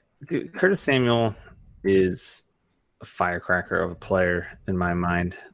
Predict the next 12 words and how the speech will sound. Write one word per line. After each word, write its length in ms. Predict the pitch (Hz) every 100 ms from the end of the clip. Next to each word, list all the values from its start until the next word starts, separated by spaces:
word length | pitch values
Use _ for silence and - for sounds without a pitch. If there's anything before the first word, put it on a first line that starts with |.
| _ 98
I 60 |
mean, 320 | 98 95 92 -
the 100 | 95
guy 320 | 104 98 95
is, 500 | 95 92 - - - - - -
uh, 460 | 92 87 90 90 - -
you 100 | 90
know, 120 | 87 -
as 200 | 92 95
Dennis 340 | 95 95 98
will 100 | 107
appreciate, 580 | 113 113 95 110 110 156